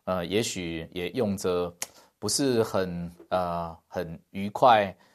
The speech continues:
很有信心的心情吧，来见法老。呃，不过这个时候他们仍然按照这个神所吩咐的对法老说。呃，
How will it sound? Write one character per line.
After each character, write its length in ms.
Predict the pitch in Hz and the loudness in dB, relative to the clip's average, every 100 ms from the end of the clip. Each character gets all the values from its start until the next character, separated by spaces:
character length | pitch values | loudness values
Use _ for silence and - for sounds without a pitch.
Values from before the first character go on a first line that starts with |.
| _ | _
很 180 | - 101 | -4 0
有 240 | 104 87 | 0 0
信 300 | 85 139 110 | -2 -2 -2
心 240 | 104 110 107 | -2 -2 0
的 400 | 95 87 85 82 | 0 0 -4 -6
心 240 | - 110 110 | -8 -4 -4
情 260 | - 73 | -6 -6
吧， 240 | 80 71 - _ _ - | -4 -4 -6 _ _ -4
来 180 | 90 | -4
见 300 | 92 113 90 | 0 0 0
法 240 | 85 78 82 | 0 0 2
老。 200 | 76 53 _ - - - - | 0 -4 _ -20 -20 -20 -4
呃， 180 | 117 107 | 2 4
不 140 | 104 | 4
过 480 | 117 151 131 117 104 - _ _ _ | 8 12 12 12 8 -2 _ _ _
这 120 | - 139 | 0 4
个 100 | 131 | 6
时 160 | 110 | 8
候 320 | 127 117 92 - | 10 10 8 4
他 140 | 135 | 2
们 100 | 123 | 4
仍 160 | 98 110 | 0 2
然 160 | 104 - | 2 4
按 280 | 120 98 | 2 2
照 400 | 101 120 101 87 - _ _ _ _ _ - | 6 10 10 8 0 _ _ _ _ _ -4
这 100 | 113 | 2
个 220 | 104 92 | 4 4
神 340 | - 85 104 | 2 2 2
所 240 | 113 82 76 | 0 0 2
吩 260 | 101 95 | 2 2
咐 160 | 98 95 | 0 0
的 140 | 82 | 0
对 300 | 78 101 87 80 | 2 4 4 0
法 160 | - 90 | -2 2
老 160 | 85 67 | 2 0
说。 320 | - 71 71 _ - - - - - | -4 -6 -6 _ -20 -20 -20 -16 0
呃， 460 | 123 117 113 107 | 4 6 6 4